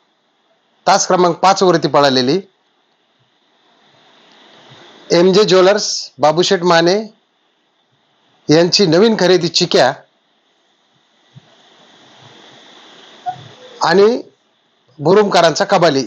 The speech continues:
यांचा या ठिकाणी द्वि-, द्वितीय क्रमांक आलेला आहे. आणि या ठिकाणी जे एक नंबरचा आदत किंग हिंद केसरी या ठिकाणी जे मैदान आज मारलेलं आहे,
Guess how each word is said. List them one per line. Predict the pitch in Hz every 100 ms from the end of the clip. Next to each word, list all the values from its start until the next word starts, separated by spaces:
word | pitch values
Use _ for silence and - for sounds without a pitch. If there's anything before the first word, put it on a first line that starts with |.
| -
यांचा | 147 160
या | 196 185
ठिकाणी | 156 170 190
द्वि-, | 151 156 143 _ -
द्वितीय | 131 165 202
क्रमांक | 190 170 160 143
आलेला | 143 139
आहे. | 139 170 - _ _ - -
आणि | 127
या | 196
ठिकाणी | 196 196 190 151 120 - _ _ _ _ _ _
जे | 127 143 -
एक | 214 226
नंबरचा | 220 202 196 185
आदत | 170 175 170
किंग | 180
हिंद | 143 165 165
केसरी | 170 147 156
या | 156
ठिकाणी | 143 139 147 147
जे | 143
मैदान | 135 143 180 185 175 _ _ _ _
आज | 135 135
मारलेलं | 135 147 165 185 165
आहे, | 135